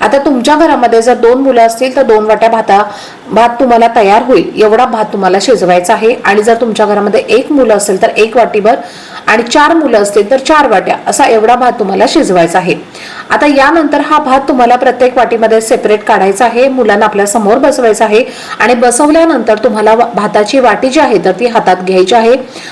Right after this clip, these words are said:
आणि हा भात मुलांवरनं डोक्यापासून खाली पायापर्यंत सात वेळेला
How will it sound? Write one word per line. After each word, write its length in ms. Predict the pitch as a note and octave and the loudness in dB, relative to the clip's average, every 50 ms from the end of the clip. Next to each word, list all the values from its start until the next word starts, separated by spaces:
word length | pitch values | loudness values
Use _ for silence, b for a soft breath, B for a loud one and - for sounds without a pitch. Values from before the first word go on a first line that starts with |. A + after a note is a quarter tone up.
| B B | B B
आणि 140 | - G#3+ B3 | -2 -2 -2
हा 220 | A#3+ - A#3+ C4 C#4 | -2 0 0 0 0
भात 300 | C4 C#4 C4+ C4 C4 B3+ | 2 0 0 0 0 0
मुलांवरनं 640 | A3+ G#3 G3 F#3+ F#3 G3 G3 G3 F#3+ F#3 G3 A3+ B3+ | 0 2 2 2 2 2 0 -2 -2 0 0 0 2
डोक्यापासून 640 | C4 A3+ - - D4+ D4 D4 D4+ C4+ - - G#3+ G#3+ | 2 2 2 2 -2 0 0 0 -2 -2 -4 -6 -4
खाली 180 | - A#3+ G#3+ A3 | -2 0 0 2
पायापर्यंत 640 | - G#3+ G3 G3 A3+ C4 C4 C4+ G#3+ G3 F#3 F#3 G3+ | 2 2 0 2 0 0 2 0 0 0 0 0 -2
सात 420 | G3+ G3+ - - C#4 C#4 C#4 C#4 | -2 -2 0 0 0 0 0 0
वेळेला 320 | C#4 A#3 G3 F#3 F#3 F#3 | 0 2 2 2 2 2